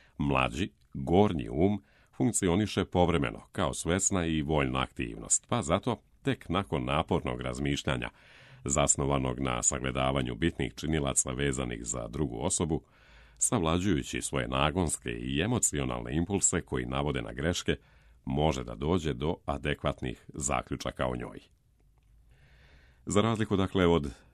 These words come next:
donjeg uma koji nastoji da brzo oceni i vrednuje pojedinca na osnovu njegovog izgleda, gornji um nastoji da to demantuje i, imajući u vidu kulturno-socijalni značaj odevanja,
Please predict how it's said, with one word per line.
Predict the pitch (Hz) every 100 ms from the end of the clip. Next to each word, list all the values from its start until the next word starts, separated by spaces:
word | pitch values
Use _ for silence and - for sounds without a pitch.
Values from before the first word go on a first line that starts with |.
| -
donjeg | 78 80 80 58 64
uma | 90 92 85
koji | - 69 62
nastoji | 69 78 - 80
da | 67 65
brzo | 65 90 110 67
oceni | 60 - 69 67 67
i | 69
vrednuje | 71 71 73 73 62
pojedinca | 71 65 67 69 65 65
na | 65
osnovu | 64 - 65
njegovog | 65 65 67 67
izgleda, | 67 80 73 65 57 _ _ - - - -
gornji | - 69 104 127 120
um | 85 69
nastoji | 64 69 - 101
da | 110 87
to | - 87
demantuje | 73 67 67 65 62 60 55 - _ _
i, | -
imajući | 78 73 76 57 -
u | 65
vidu | 60 71 73
kulturno-socijalni | - 90 85 71 58 - 82 - 69 60
značaj | 58 78 78 67 58
odevanja, | 57 78 90 80